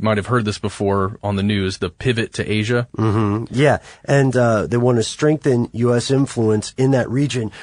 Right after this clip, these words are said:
Speaker 2: which means, Matt, essentially that the factions of the Chinese government who are saying this was a move to contain China were right, because the idea here is to prevent China from recru-, uh, becoming what's called a hegemon.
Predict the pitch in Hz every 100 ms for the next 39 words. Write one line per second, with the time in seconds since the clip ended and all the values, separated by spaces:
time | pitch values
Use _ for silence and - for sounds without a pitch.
0 | - 151 - 160 214 247 127 98 110 110
1 | - - - 120 - 247 240 - 113 90
2 | 90 - _ 117 143 131 120 - 202 208
3 | - 147 127 143 - - - 127 120 123
4 | - 156 156 156 131 - 147 135 123 117
5 | - - 156 131 113 - 185 180 139 123
6 | 113 107 143 - 127 123 120 117 - 117
7 | 117 135 147 - 123 120 107 156 190 165
8 | 139 113 110 113 - - - 127 117 120
9 | 143 120 - 123 - 147 110 135 123 117
10 | 165 170 139 135 120 110 117 113 110 143
11 | 131 - 135 120 117 - 113 113 - 139
12 | - 120 117 110 98 117 143 135 120 113
13 | - 113 110 104 101 113 139 120 92 69
14 | 50